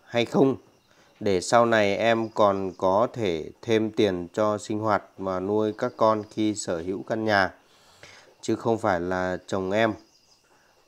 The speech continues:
Tôi, ờ, xin lỗi, à, đây, cái này thì bà có hỏi như thế này, tức là hiện tại em có thuộc diện hộ nghèo hay không?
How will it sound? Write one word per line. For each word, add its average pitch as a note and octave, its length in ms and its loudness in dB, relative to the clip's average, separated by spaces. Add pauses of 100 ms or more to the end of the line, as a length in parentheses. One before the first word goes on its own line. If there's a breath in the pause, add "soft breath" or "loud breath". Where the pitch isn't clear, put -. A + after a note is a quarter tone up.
(160)
Tôi, G#2 440 0
ờ, G2+ 180 -6
xin F#2+ 220 -10
lỗi, G2 180 -8
à, F#2 220 -12
đây, F#2+ 140 -14
cái G2+ 100 -8
này G2 140 -8
thì F2+ 160 -8
bà F2+ 240 -2
có G#2 140 -6
hỏi G2+ 180 -8
như F#2+ 140 -8
thế A2 100 -8
này, G2+ 220 -4
tức A2+ 120 -4
là F#2 340 -4
hiện F#2+ 140 -8
tại F#2 220 -4
em G2+ 200 -6
có G#2+ 120 -10
thuộc F#2 160 -12
diện F#2 200 -6
hộ F#2+ 120 -10
nghèo F#2 260 -8
hay G2 140 -14
không? G#2 100 -20